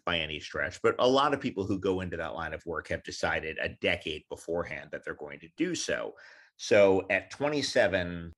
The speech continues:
I was just in a lousy employment situation, and, uh, my, my, my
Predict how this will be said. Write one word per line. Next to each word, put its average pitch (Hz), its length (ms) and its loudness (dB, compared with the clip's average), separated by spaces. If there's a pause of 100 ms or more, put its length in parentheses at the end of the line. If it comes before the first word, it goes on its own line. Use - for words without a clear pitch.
I 92 80 2
was 82 140 -2
just 95 220 0
in 80 120 -2
a 78 160 -8 (180)
lousy 85 360 0
employment 131 460 2
situation, 90 1080 0
and, 73 500 -6
uh, 71 280 -6
my, 78 240 -2
my, 73 320 -10 (300)
my 69 200 -12